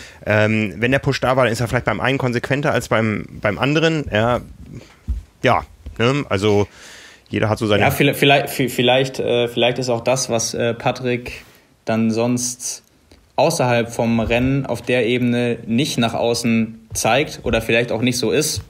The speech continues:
Speaker 2: weiß ich ja auch nicht, weiß ja auch nicht, wie es ist, wenn das, wenn abseits davon, äh, der Mensch Patrick Lange äh, irgendwo agiert. Aber vielleicht hat das immer vorher Fares aufgefangen.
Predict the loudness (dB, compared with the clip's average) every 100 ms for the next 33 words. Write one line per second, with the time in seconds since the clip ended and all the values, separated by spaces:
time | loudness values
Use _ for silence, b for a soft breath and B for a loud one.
0 | -16 -16 -2 0 2 0 0 2 0 -2
1 | -2 -4 -2 -2 0 -2 -2 -2 -2 -4
2 | -4 -2 0 0 -2 -6 B B B -2
3 | -2 0 0 0 -4 0 0 2 2 -2
4 | B B B 0 2 2 2 0 0 -2
5 | 0 0 0 0 -2 B B B B -2
6 | 0 2 2 2 0 0 0 0 -2 -2
7 | 0 0 -2 -16 B _ _ 0 2 0
8 | 0 2 2 2 -2 -2 0 -2 0 0
9 | 2 0 0 -2 -4 -4 -8 -8